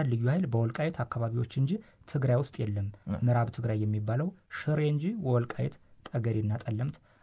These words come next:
Speaker 1: አይደለም ይላል።
Speaker 2: ምንድነው ጠቅለል ሲደረግ እዚህ ጋር፣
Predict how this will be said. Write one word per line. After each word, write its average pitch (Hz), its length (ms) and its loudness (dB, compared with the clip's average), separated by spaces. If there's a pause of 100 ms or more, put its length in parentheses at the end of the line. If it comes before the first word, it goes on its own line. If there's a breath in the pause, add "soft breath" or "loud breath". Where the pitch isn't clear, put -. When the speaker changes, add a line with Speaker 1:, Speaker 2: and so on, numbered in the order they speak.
Speaker 1:
አይደለም 101 640 0
ይላል። 95 240 -4 (180)
Speaker 2:
ምንድነው 127 380 4
ጠቅለል 143 380 4
ሲደረግ 127 520 2
እዚህ 110 220 0
ጋር፣ 110 200 4